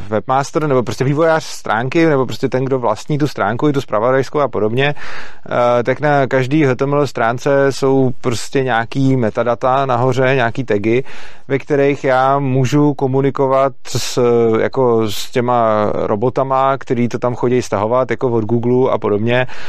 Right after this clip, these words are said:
A existují tam jako tagy, kde těm robotům řeknu, jak často to tam mají navštěvovat, co mají indexovat, jak často to mají dělat a všechno. A samozřejmě jako některý to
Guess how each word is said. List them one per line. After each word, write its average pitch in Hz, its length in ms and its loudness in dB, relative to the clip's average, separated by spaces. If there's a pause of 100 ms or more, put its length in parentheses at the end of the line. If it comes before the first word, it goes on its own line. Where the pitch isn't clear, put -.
(400)
A 113 520 0
existují 123 580 0
tam 123 200 0
jako 123 280 0
tagy, 117 400 0
kde 117 160 0
těm 120 160 -2
robotům 117 420 0
řeknu, 120 400 0
jak 113 180 0
často 113 320 -2
to 104 100 -6
tam 117 180 -2
mají 117 160 2
navštěvovat, 113 540 0
co - 160 -6
mají 113 200 0
indexovat, 107 640 0
jak 107 140 0
často 110 280 -2
to 110 120 -4
mají 113 200 0
dělat 104 280 0
a 117 80 -2
všechno. 107 440 -2 (440)
A 117 100 -2
samozřejmě 139 400 2
jako 135 180 0
některý 135 360 2
to 139 80 0